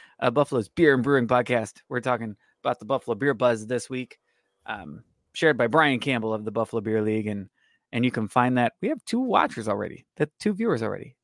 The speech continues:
Incredible. All right. Um, we are live on Twitter. It is, or on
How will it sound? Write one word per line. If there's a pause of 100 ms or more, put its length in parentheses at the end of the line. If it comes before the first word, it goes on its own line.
Incredible. (580)
All
right. (380)
Um, (960)
we
are
live
on
Twitter.
It
is,
or
on